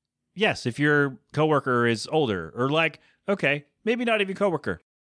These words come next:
I'm not gonna text my dad at eleven o'clock at night. I'm not gonna text my mom at eleven o'clock at night with a thing just 'cause I'm up, 'cause the kid's up yelling or whatever. Doesn't mean everyone else is up. This is, again,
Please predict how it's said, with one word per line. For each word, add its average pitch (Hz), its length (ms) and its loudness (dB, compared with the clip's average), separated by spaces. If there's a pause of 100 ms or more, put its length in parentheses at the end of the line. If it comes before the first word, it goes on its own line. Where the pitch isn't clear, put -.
(200)
I'm 185 120 2
not 247 160 2
gonna 185 140 -4
text 196 260 0
my 156 120 2
dad 147 440 2 (340)
at 139 80 4
eleven 160 240 2
o'clock 143 280 2
at 131 60 0
night. 135 220 0 (120)
I'm 143 80 -2
not 208 100 2
gonna 202 140 -6
text 202 220 -2
my 147 100 0
mom 120 380 0 (320)
at 117 100 0
eleven 143 260 2
o'clock 131 300 2
at 120 60 2
night 113 260 2
with 117 140 0
a 110 40 2
thing 101 340 0 (340)
just 147 180 -2
'cause 135 160 0
I'm 165 240 0
up, 147 260 0
'cause 117 180 -4
the - 60 -10
kid's 147 240 -2
up 123 160 0
yelling 135 280 0
or 104 40 -4
whatever. 98 460 -2 (640)
Doesn't 196 240 2
mean 175 240 2
everyone 147 320 4
else 165 220 2
is 95 120 -8
up. 76 180 -12 (500)
This 190 160 -4
is, 240 100 -6
again, 208 380 2